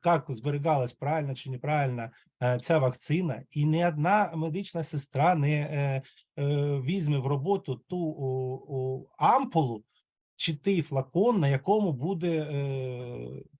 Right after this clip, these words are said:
плохий індикатор або термін її сплинув. Більш того, з обласного складу ця вакцина не вийде до, е, центру первинки, до остаточного користувача, якщо вона має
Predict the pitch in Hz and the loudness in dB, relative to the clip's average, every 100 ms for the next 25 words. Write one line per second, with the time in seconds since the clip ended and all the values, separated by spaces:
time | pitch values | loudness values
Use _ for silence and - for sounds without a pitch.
0 | - 165 160 - 160 123 127 185 233 165 | -2 0 0 2 0 2 2 4 4 2
1 | 139 131 147 175 - - - 175 202 196 | -2 0 2 2 0 -18 2 4 4 4
2 | 151 135 131 170 - - 151 156 107 92 | 2 0 -2 -2 -4 -8 -4 -4 -4 -12
3 | _ 120 - 208 170 - 151 123 107 - | _ -14 -6 -6 -6 -2 -2 -2 -6 -12
4 | - - - - 160 170 156 208 185 185 | -20 -10 -6 -2 2 2 0 0 -2 -2
5 | - 190 214 151 139 147 135 131 - 180 | 0 4 4 4 -2 -2 -2 -6 -6 -6
6 | 165 135 135 123 160 185 127 127 110 127 | -2 0 0 0 0 0 0 -2 0 0
7 | 139 120 - - - 135 135 131 127 123 | 2 0 -6 -10 -2 0 2 0 -2 -2
8 | 120 120 117 113 117 117 117 117 - - | -4 -8 -10 -12 -12 -10 -10 -12 -12 -12
9 | - - 131 - 170 156 139 123 131 127 | -14 -14 -16 -4 -2 0 0 0 0 0
10 | 247 240 139 113 131 117 113 110 110 110 | -2 -2 -6 -2 -2 -2 -6 -8 -10 -12
11 | 113 _ _ - 135 160 156 170 - 127 | -14 _ _ -4 -2 0 2 0 0 -2
12 | 120 135 127 131 131 - 214 233 135 - | 0 -2 -2 -2 -2 2 4 4 2 -2
13 | - 156 131 131 185 185 139 147 160 160 | -4 0 2 4 4 4 2 2 2 0
14 | 151 | -2